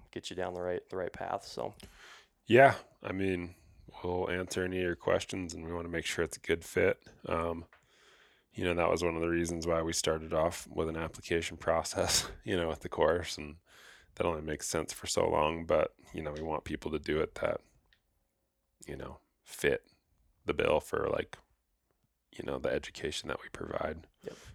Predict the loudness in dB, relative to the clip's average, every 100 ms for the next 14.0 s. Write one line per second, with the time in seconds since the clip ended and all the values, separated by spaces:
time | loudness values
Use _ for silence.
0 | -8 -2 0 4 2 2 0 0 2 0
1 | -2 -4 0 6 6 6 -2 -4 -2 -4
2 | -4 -6 -6 -8 -6 -4 -2 -4 0 6
3 | 6 4 0 -4 -2 0 0 0 -2 0
4 | 4 4 2 -4 -8 -8 -4 -2 -2 -4
5 | -2 -2 -6 -2 2 8 8 6 -6 0
6 | 4 6 8 8 10 8 8 4 2 2
7 | 4 4 6 4 4 6 6 6 4 6
8 | 6 2 -2 -4 -4 -8 -10 -12 -14 -14
9 | 6 8 8 10 10 10 8 8 6 2
10 | 2 2 2 2 2 0 2 2 2 -2
11 | -2 -2 0 2 0 -2 -4 -6 2 4
12 | 4 0 -2 -2 0 -4 -4 -6 -4 -4
13 | -2 -4 -2 -2 0 -2 -4 -6 -4 -6